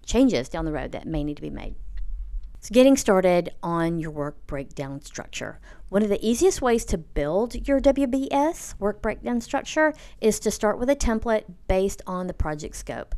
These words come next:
If other people in your org have done this type of project before, use what they've already created as a starting point. There's no need to recreate the wheel if it's already been done. But if this doesn't exist, then begin by listing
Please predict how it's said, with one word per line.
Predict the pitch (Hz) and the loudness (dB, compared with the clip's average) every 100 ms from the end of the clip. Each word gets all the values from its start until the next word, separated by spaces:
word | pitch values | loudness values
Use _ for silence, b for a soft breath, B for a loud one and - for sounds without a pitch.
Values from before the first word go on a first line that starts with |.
| B B - | B B -8
If | 208 | -6
other | 214 214 269 | -4 -4 0
people | - 247 247 240 | 0 0 -6 -8
in | - 170 | -6 -6
your | 165 - | -6 -8
org | 160 156 175 226 | -6 -4 -4 -6
have | - 165 170 | -8 -10 -10
done | - 151 | -6 -4
this | 175 196 | -4 -4
type | 214 196 | -6 -6
of | - | -8
project | - 170 175 202 | -6 -4 -6 -8
before, | 190 - 202 208 202 B B B | -8 -4 -2 -2 -4 B B B
use | 180 208 277 - | -4 0 0 0
what | 277 | 0
they've | 185 170 | -2 -4
already | - 170 185 | -4 -4 -4
created | 190 - 160 147 165 180 185 - | -4 -6 -4 -2 0 2 0 -2
as | 135 147 | -6 -6
a | 147 | -6
starting | - 131 135 | -8 -8 -8
point. | 139 - 131 - | -4 -4 -6 -10
There's | 170 170 | -12 -10
no | 170 165 170 170 170 175 - | -6 -2 -2 -2 -4 -8 -8
need | 160 156 151 156 | -2 0 0 -2
to | - 165 160 151 | -6 -4 -4 -4
recreate | 160 - 156 147 147 | -6 -6 -8 -8 -8
the | 151 | -6
wheel | 156 151 151 | -4 -4 -4
if | 143 | -6
it's | - 143 | -10 -8
already | 139 131 | -8 -10
been | 131 135 | -12 -10
done. | 113 110 127 - - - - B B B B B B - | -10 -10 -12 -18 -20 -20 -20 B B B B B B -6
But | 175 - | -6 -6
if | 156 | -10
this | - 165 - | -8 -8 -6
doesn't | 156 151 - - | -6 -6 -6 -4
exist, | 240 208 196 185 247 - - - | -4 -2 -2 -2 -4 -8 -16 -16
then | 170 175 170 156 | -10 -6 -6 -6
begin | 165 165 165 170 214 | -8 -6 -6 -4 -4
by | 220 160 | -6 -6
listing | 165 170 196 254 - 170 151 151 | -8 -6 -4 -4 -6 -6 -4 -4